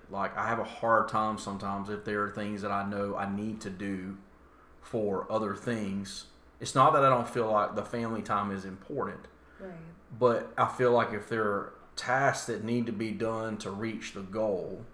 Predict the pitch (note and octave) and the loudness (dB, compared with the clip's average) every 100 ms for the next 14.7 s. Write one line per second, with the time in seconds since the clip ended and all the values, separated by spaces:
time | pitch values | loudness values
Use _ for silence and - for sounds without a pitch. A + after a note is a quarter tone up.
0 | - - A2 G#2 F#2+ G#2 G#2+ A#2 A2+ G2+ | -20 -10 -2 -2 0 0 0 -2 -2 -4
1 | A2+ G#2+ A#2 G2+ G2+ G2 F#2 F2 - - | -4 -2 -4 -4 -6 -8 -8 -8 -10 -2
2 | - A2 F2+ F2+ - D#2 G#2 G2 F#2 - | 2 2 2 -2 -4 -10 -6 -4 -4 -6
3 | - - - - - - G#2 - A#2+ A2 | -14 -20 -20 -20 -16 -8 -8 -6 -4 -4
4 | G#2 G2+ G2 - - - G#2 G#2+ A#2+ B2 | -2 -2 -4 -6 -14 -10 -4 0 4 4
5 | A#2+ A#2 A2+ G#2+ G#2+ A2 G2+ G2 F#2+ F2 | 4 4 2 0 0 -2 -2 -2 -4 -6
6 | F#2+ A2 A2 F#2+ G2 G2+ F#2+ F#2 G2 G2 | -8 -6 -6 -6 -6 -6 -6 -8 -8 -8
7 | C3+ G2 - F#2+ - - F#2 F#2 - G2 | -10 -10 -10 -12 -12 -8 -4 -4 -6 -10
8 | G2 - G#2+ G2 - G2+ F#2+ G2+ G2 D2+ | -10 -8 -4 -4 -4 -8 -10 -12 -10 -10
9 | - - - - - - - - - - | -10 -14 -10 -6 -6 -6 -6 -8 -10 -12
10 | - E4+ - - - - - - - - | -10 -10 -12 -18 -20 -20 -20 -20 -12 -4
11 | G#3 G#3+ G#3+ A3 A3+ - G#3 G3 F#3+ F#3+ | 2 4 4 2 0 -6 -6 -4 -2 -2
12 | F#3+ - G3+ G3 F#3 F3+ F3+ F3+ F#3 F#3+ | -2 -4 -4 -2 -2 -2 -6 -8 -8 -6
13 | F#3 - F3 E3+ E3+ F3 E3+ D#3+ E3 E3 | -6 -4 -2 -2 -2 -6 -6 -4 -4 -6
14 | - - - F3 E3+ E3 | -14 -14 -12 -10 -8 -8